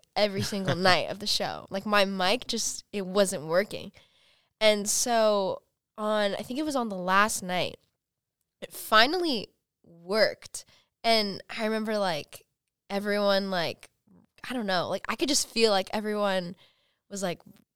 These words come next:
Speaker 1: so, like, happy and, like, "Oh my God, yes, like, her mic finally worked, like, the audience can hear her." And I remember, like, the other nights, like, they would kinda, like, I don't know, maybe, like,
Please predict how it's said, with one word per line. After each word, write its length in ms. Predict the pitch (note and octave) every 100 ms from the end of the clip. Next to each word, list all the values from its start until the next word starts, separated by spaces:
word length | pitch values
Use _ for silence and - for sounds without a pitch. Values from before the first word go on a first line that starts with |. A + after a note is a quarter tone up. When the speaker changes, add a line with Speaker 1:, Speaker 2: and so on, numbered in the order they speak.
| _ _ -
Speaker 1:
so, 380 | - C4 A#3+ A3+
like, 240 | G3+ D3+
happy 480 | - A3+ A3 B3 A3+
and, 100 | G#3
like, 140 | G3 -
"Oh 120 | A3+
my 80 | - -
God, 280 | - F#3+ A3
yes, 280 | A3+ G3 -
like, 140 | G3+
her 80 | G3
mic 260 | A3 A#3 -
finally 300 | C4 A#3 A3+
worked, 360 | B3 F4 D4 C#4
like, 240 | C4 A#3
the 60 | G#3
audience 300 | B3 B3+ B3+
can 160 | A3+ G#3+
hear 360 | - F4+ E4 D#4+
her." 280 | D#4 C#4 D4 - - -
And 100 | C4
I 60 |
remember, 280 | C4+ C#4 C4+
like, 200 | A#3+ A3
the 120 | -
other 200 | B3+ B3+
nights, 340 | A#3 G3+ G3+ -
like, 200 | G3+ - - - -
they 120 | A3+
would 260 | A3 G3 -
kinda, 380 | - G#3 G#3+
like, 340 | G#3 F3+ F3+ - _ _ _ _ _ _
I 80 | G3
don't 80 | F#3+
know, 100 | F3+
maybe, 260 | F#3 F#3+
like, 220 | F3+ E3+